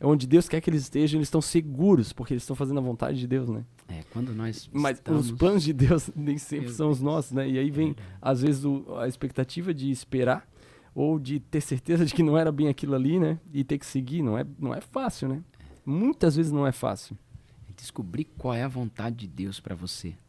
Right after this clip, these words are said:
Speaker 2: <clears throat> vai trazer toda a plenitude. Desejar viver essa vontade de Deus. Lembra lá em, em Êxodo nove, Números nove, perdão, versículo dezesseis. A Bíblia diz que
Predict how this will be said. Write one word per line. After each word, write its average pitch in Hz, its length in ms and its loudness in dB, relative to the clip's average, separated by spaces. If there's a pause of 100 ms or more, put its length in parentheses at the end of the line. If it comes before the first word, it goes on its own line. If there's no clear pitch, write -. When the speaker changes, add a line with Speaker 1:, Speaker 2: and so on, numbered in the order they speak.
Speaker 2:
<clears throat> 123 240 -2
vai 110 100 -2
trazer 110 300 -6 (180)
toda 123 300 -6
a - 20 -4
plenitude. 110 800 -8 (1300)
Desejar 120 640 0
viver 104 300 -4
essa 107 220 -4
vontade 95 400 -6
de 82 60 -10
Deus. 95 300 -8
Lembra 147 360 -2
lá 98 180 -6
em, 80 140 -10 (200)
em 95 260 -6
Êxodo 80 440 -12 (220)
nove, 104 460 -6 (540)
Números 135 340 0
nove, 65 240 -12 (100)
perdão, - 240 -16 (260)
versículo 98 500 -10
dezesseis. - 560 -14 (420)
A - 40 -12
Bíblia 123 220 -4
diz 127 200 -6
que 127 280 -6